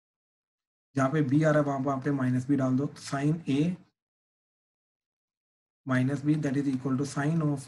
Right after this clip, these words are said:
A cos of minus B plus cos of A sin of minus B। ये sine क्या होता है अब रूल? Cos of minus theta is cos theta and sine of minus theta is minus sin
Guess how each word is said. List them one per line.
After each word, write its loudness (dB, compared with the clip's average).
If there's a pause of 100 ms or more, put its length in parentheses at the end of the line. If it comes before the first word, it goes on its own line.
A 0 (1160)
cos 0
of -2
minus 0
B -2 (560)
plus -2 (580)
cos 0
of -2
A -2 (760)
sin -2
of -8
minus -6
B। -14 (480)
ये 4
sine 2 (400)
क्या 2
होता 2
है 4
अब 2
रूल? 4
Cos 0
of -2
minus 0
theta 0 (100)
is -4 (720)
cos 2
theta 2 (600)
and 2
sine -2
of -2
minus -2
theta -4
is 0 (680)
minus 0
sin -6